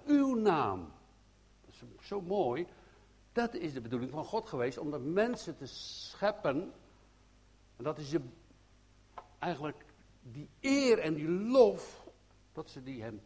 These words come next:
toe zouden juichen. Dat, dat is als het ware een vanzelfsprekendheid. Maar dat zijn wij kwijt. Dat moeten we opnieuw leren.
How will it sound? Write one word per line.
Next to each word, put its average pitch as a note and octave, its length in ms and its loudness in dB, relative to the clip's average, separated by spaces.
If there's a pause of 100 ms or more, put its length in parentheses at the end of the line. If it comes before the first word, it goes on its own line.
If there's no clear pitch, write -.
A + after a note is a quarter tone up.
(100)
toe C4 180 -2
zouden G#3+ 280 -2
juichen. A#2+ 420 -2 (420)
Dat, - 160 -8 (160)
dat D3+ 200 -8
is A#2 180 -16
als C#3 200 -6
het - 80 -18
ware B2+ 280 -4
een B2 240 -8
vanzelfsprekendheid. A#2 1500 -6 (460)
Maar D3+ 120 -12
dat D3 120 -10 (240)
zijn C#3 260 -6
wij B2 300 -6 (640)
kwijt. A#2 340 2
Dat G2+ 140 -8
moeten B2+ 220 -8
we B2+ 100 -6
opnieuw C3 340 -4
leren. C#3 460 -4